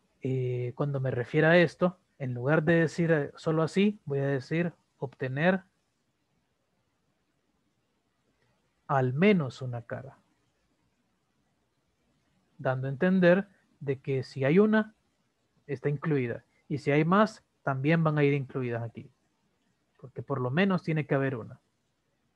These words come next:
Y cuando me refiera a exactamente una, lo voy a pon-, colocar explícitamente, como acá.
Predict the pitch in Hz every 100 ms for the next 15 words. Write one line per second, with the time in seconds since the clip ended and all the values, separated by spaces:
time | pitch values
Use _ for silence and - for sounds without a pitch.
0 | _ _ _ _ _ _ _ _ _ _
1 | _ _ _ 180 180 170 143 143 143 135
2 | 123 165 185 180 151 143 127 - 170 180
3 | 160 175 196 165 151 156 143 120 123 127
4 | 147 135 143 151 151 151 175 - _ _
5 | 143 - 135 135 127 131 185 180 131 123
6 | 120 185 175